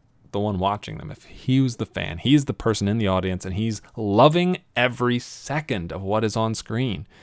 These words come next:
And that's great. And, and if he enjoys all these movies that he's made, uh, you know, the only ones I would say he might not enjoy are the Transformers movies, simply because he was stuck in that franchise for so long, uh, that,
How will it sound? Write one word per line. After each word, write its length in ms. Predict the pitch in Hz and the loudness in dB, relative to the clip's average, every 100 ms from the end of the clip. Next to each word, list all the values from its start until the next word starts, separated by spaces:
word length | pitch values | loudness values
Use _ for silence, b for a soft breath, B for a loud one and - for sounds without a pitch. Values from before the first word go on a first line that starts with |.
| b b b b b b - | b b b b b b 2
And 100 | 170 | 4
that's 220 | 226 240 | 4 2
great. 380 | - 120 87 - | 4 4 4 -2
And, 220 | - 123 | -2 -2
and 140 | 127 127 | 0 0
if 100 | 139 | 0
he 240 | - 247 | 2 2
enjoys 480 | 240 131 120 123 139 | 4 4 6 6 6
all 300 | 147 110 120 | 4 4 4
these 180 | 120 110 | 2 0
movies 300 | 107 107 110 | -2 0 -2
that 140 | 110 | -2
he's 200 | 104 104 | -2 -2
made, 380 | 104 104 107 120 - b b _ - | -2 0 -2 -4 -12 b b _ -10
uh, 240 | 95 92 82 | -8 -6 -6
you 100 | 101 | -6
know, 120 | 95 | -4
the 100 | 107 | 0
only 200 | 139 165 | 2 4
ones 200 | 156 139 | 4 4
I 100 | 123 | 4
would 140 | 113 | 2
say 140 | 98 104 | 0 0
he 140 | 104 | 2
might 320 | 92 90 95 | 2 2 0
not 300 | 92 85 95 | 0 0 2
enjoy 500 | 156 165 165 165 170 165 | 4 4 4 4 4 4
are 220 | 107 101 | 2 2
the 80 | 95 | 0
Transformers 720 | - 90 90 - 107 131 139 | -4 -6 -6 -4 -2 -2 0
movies, 300 | 143 156 151 | 2 2 0
simply 280 | 110 101 | -4 -6
because 320 | 101 98 95 90 | -6 -6 -6 -4
he 100 | 95 | -4
was 160 | 87 | -4
stuck 480 | - - - 87 - | -6 -8 -4 -4 -2
in 80 | 107 | -4
that 140 | 95 | -4
franchise 560 | - 98 90 95 120 139 | -6 -8 -6 -4 -4 -4
for 140 | - | -6
so 440 | 107 - - 98 101 | -10 -8 -2 0 2
long, 440 | 95 80 101 156 - B B B B _ | 0 0 -2 -4 -8 B B B B _
uh, 240 | - 87 87 | -12 -10 -6
that, 220 | 92 85 | -6 -8